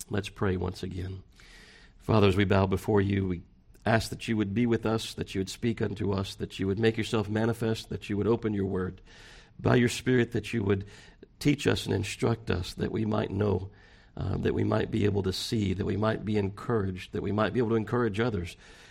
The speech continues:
that we might be able to glorify you in that which we know that we are to do. In Christ's name we pray. Amen. You may be seated. So, like I said, there's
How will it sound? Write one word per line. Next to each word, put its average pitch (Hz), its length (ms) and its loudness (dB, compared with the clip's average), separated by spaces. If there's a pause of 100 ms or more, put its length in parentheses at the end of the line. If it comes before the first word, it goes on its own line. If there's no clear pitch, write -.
(120)
that - 100 2
we 101 80 4
might 110 220 2
be 104 60 2
able 104 200 4
to 101 100 2
glorify 101 540 2
you 95 380 0 (360)
in 98 220 0
that 104 240 2
which 101 260 -2
we 104 180 0
know 104 320 6
that 90 180 -2
we 92 180 -2
are 90 180 -2
to - 120 -10
do. 87 280 -10 (460)
In 143 120 -8
Christ's 101 340 0
name 98 140 0
we 101 120 0
pray. 90 360 -4 (320)
Amen. 92 380 -2
You 92 60 -4
may 92 120 -4
be 92 100 -6
seated. 95 380 0 (1500)
So, 127 380 10
like 123 200 10
I 131 40 10
said, 113 240 4
there's 101 220 2